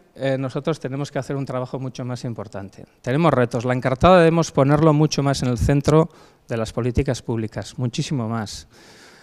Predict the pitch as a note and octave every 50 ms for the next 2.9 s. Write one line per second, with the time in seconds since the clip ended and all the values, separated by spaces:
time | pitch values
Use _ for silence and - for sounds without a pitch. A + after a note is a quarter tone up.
0 | _ _ _ - - C#3 C#3+ E3+ F#3+ F3+ - F#3 - F3 E3+ E3+ E3 D#3 - -
1 | D3+ D3 - F3 D#3+ D#3+ D#3 - - D#3+ F3 F#3 F3 - F#3 D3+ C#3+ C3+ - -
2 | D#3 D#3 D#3 B2+ - A#2+ G#2 - C#3 A#2+ A#2+ G#2 G2 - - - -